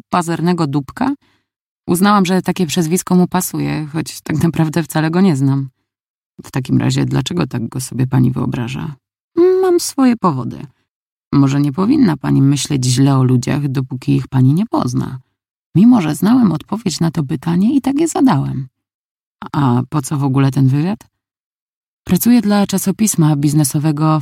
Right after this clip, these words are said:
Finance Times. Zostałam wyasygnowana do przeprowadzenia wywiadu, który udało nam się zdobyć z pełną wyłącznością. To ma być w pewnym sensie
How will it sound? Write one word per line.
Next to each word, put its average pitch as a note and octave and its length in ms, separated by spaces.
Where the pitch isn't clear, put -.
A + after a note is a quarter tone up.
Finance C#3 520
Times. - 460
Zostałam G#3 600
wyasygnowana G3 800
do F3+ 280
przeprowadzenia F3+ 680
wywiadu, E3+ 640
który F3 380
udało E3+ 440
nam E3 200
się - 160
zdobyć D#3 500
z - 140
pełną E3 640
wyłącznością. C#3+ 920
To A#3 100
ma C4+ 100
być B3 180
w - 40
pewnym G#3 300
sensie G3+ 500